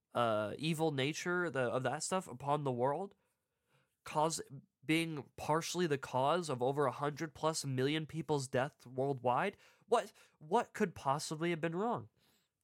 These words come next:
Well, Wil-, Wilson championed and came to symbolize progressive reform at home and liberal internationalism abroad. Ah, yes, a great idea. Mm,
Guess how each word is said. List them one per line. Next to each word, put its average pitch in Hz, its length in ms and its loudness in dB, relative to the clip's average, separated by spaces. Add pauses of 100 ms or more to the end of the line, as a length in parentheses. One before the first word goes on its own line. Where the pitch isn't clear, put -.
(100)
Well, 135 420 6 (340)
Wil-, 285 280 0
Wilson 285 360 -2
championed 147 720 -2 (280)
and 135 180 0
came 170 280 -2
to 143 80 0
symbolize 127 520 2
progressive 165 640 -2
reform 127 360 0
at 143 120 -2
home 190 400 -2 (720)
and 123 220 -2
liberal 156 320 2
internationalism 127 720 -2
abroad. 143 360 0 (300)
Ah, 170 120 8
yes, 165 340 0 (200)
a 147 100 4
great 143 380 2
idea. 131 600 0 (420)
Mm, 160 280 0